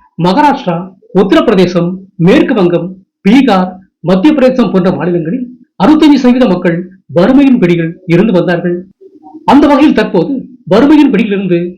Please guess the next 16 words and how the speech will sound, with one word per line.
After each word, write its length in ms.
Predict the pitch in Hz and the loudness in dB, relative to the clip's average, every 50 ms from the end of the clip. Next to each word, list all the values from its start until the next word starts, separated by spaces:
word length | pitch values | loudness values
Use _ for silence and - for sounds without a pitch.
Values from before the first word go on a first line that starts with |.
| _ _ - | _ _ -2
மீட்கப்பட்டுள்ள 560 | 185 269 - - 294 269 269 262 247 247 220 | 0 0 2 0 0 0 0 2 2 2 2
மக்களில் 380 | 185 156 - 180 208 262 - - - - - _ - | 2 0 -2 -4 -4 -4 -4 -6 -10 -18 -20 _ -4
மூன்றில் 480 | 160 170 247 311 302 302 311 302 294 302 - | 0 2 4 4 4 4 2 0 -2 -4 -2
இரண்டு 260 | 180 180 226 240 240 | -2 2 2 2 2
பங்கு 280 | 190 190 190 175 180 170 185 - - - - - | 2 0 -2 0 -2 -4 -4 -4 -10 -16 -12 -4
இந்த 220 | 190 214 254 302 240 160 | 0 0 2 2 2 0
மாநிலத்தை 440 | 147 180 240 269 247 240 254 254 - | 0 0 0 0 0 2 0 0 0
சேர்ந்த 240 | 190 180 175 202 | 0 0 0 0
மக்கள்தான். 480 | 180 349 - - 175 165 170 170 170 170 185 | -2 -2 0 -2 -2 -2 -2 -2 -4 -4 -2
அதனால், 400 | - 233 277 294 233 196 214 247 - - - _ _ | 0 2 2 4 2 2 0 -2 -4 -8 -18 _ _
பிரதமர் 340 | - 208 247 302 302 302 247 | -2 0 2 4 4 4 4
மோடியின் 340 | 185 175 247 277 277 247 185 | 4 2 4 4 2 2 0
ஆட்சியில் 400 | 175 - - 180 165 262 247 - - - _ | -2 -4 -6 -6 -8 -8 -10 -10 -16 -14 _
இந்தியாவில் 560 | - 185 226 277 285 294 262 208 185 175 180 180 - - - - - 131 | -2 0 2 4 4 4 2 2 0 0 -2 -2 -6 -12 -20 -18 -10 -2
வறுமை 360 | 151 175 196 254 247 233 190 180 185 - - - _ - | 0 2 2 4 2 2 0 -2 -4 -8 -14 -16 _ 0
ஒழிக்கப்பட்டிருக்கிறது. 760 | 151 175 233 247 262 233 185 - 190 180 175 170 170 175 | 2 2 2 2 0 0 -2 -2 -4 -2 -2 -2 -2 -4